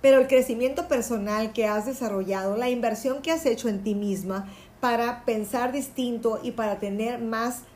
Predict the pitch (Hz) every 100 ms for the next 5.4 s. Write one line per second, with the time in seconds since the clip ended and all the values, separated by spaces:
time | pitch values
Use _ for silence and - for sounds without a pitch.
0 | - 262 240 240 220 226 247 247 202 202
1 | 175 180 208 220 226 240 240 254 240 240
2 | 254 - - 240 277 320 - - 247 220
3 | 196 196 240 370 294 220 214 208 190 196
4 | 196 202 190 185 202 220 214 196 - 175
5 | - - - -